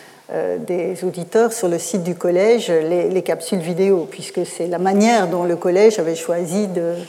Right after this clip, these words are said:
d'affronter en quelque sorte les circonstances, euh, particulières qui nous étaient, euh, qui nous étaient imposées en maintenant une sorte de service à la communauté. Et si vous avez pris la peine de me suivre à distance, euh, vous avez dû sans doute vous sentir bien seul vous aussi.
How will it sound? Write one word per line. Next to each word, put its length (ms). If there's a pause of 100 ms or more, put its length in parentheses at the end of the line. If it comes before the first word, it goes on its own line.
(140)
d'affronter 600
en 100
quelque 320
sorte 400
les 80
circonstances, 960
euh, 120 (520)
particulières 720
qui 120
nous 240
étaient, 420
euh, 180 (800)
qui 120
nous 160
étaient 160
imposées 520
en 60
maintenant 480
une 100
sorte 400
de 220
service 480
à 40
la 100
communauté. 760 (840)
Et 200
si 180
vous 180
avez 180
pris 200
la 120
peine 400
de 100
me 140
suivre 420
à 80
distance, 880
euh, 560
vous 180
avez 220
dû 220
sans 220
doute 200
vous 100
sentir 380
bien 200
seul 240
vous 180
aussi. 320